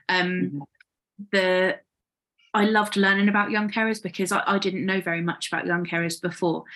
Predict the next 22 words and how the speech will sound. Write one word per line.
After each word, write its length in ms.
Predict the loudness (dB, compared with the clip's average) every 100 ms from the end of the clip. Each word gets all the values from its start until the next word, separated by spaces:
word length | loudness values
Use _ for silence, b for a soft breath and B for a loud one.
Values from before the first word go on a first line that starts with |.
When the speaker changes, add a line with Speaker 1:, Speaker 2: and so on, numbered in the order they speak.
| B B
Speaker 1:
So 160 | 0
learning 360 | 2 2 0 0
about 220 | -2 -4
them 140 | -2
was, 220 | 0 0 -4
was 120 | -4
fantastic. 580 | -4 -4 -4 -6 -8 -4
And 240 | -2 -2 -4 B B B
there 100 | 0
was 220 | 2 2
just, 340 | 2 0 -2 -2
Speaker 2:
Mm-hmm. 160 | -2
Speaker 1:
um, 200 | -2 -6 -8 _ _ _ _
the 100 | 0
way 280 | 2 4 2
that 180 | 0 0
both 240 | 0 0
Jordan 320 | 2 2 2 -2
and 120 | -4
Katie 460 | -4 -4 -4 -6
talked 320 | -2 -4 -2 -2
about 300 | 0 0